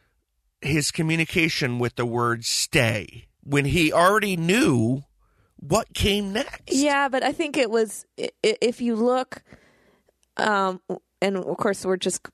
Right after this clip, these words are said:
Speaker 2: kind of talking about this all topsy-turvy because this is the end of the movie.
Speaker 1: Yeah.
Speaker 2: Um, he, uh, he, he, I think that he went through a series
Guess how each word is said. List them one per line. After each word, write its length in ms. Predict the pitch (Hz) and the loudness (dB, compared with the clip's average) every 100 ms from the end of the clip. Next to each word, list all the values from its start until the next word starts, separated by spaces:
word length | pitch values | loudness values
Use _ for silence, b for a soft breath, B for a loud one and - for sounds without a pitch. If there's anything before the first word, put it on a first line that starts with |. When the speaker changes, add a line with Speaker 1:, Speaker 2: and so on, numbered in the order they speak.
| _ | _
Speaker 2:
kind 160 | - 180 | -2 -2
of 80 | 170 | -2
talking 340 | 175 - 180 | -4 -4 -4
about 200 | 165 - | -4 -4
this 140 | 185 | -4
all 120 | 165 160 | -4 -2
topsy-turvy 720 | 170 - 175 - 196 175 170 | -4 -4 -6 -2 -2 -2 -4
because 260 | 175 240 | -2 -2
this 120 | 214 | -2
is 60 | 185 | -2
the 160 | 175 175 | -2 0
end 160 | 247 | 0
of 60 | 185 | 0
the 60 | |
movie. 360 | 185 170 156 170 | 0 0 -2 -4
Speaker 1:
Yeah. 240 | 135 123 110 - | -2 -2 -2 -2
Speaker 2:
Um, 360 | 202 180 170 - | 0 0 -4 -6
he, 360 | 208 262 254 247 | -2 0 2 2
uh, 240 | 190 160 - - | 0 -2 -10 -12
he, 180 | 202 - | -12 -12
he, 340 | - 285 277 - _ _ _ | -4 -2 -2 -6 _ _ _
I 80 | 202 | -6
think 340 | 202 277 277 233 | -4 -4 -4 -2
that 220 | 214 208 | -2 -2
he 140 | 233 | -2
went 260 | 208 214 - | 0 -2 -4
through 300 | - 208 190 | -2 0 2
a 200 | 185 190 | 0 0
series 800 | - - 214 214 202 175 175 | -2 -2 0 2 0 -2 -6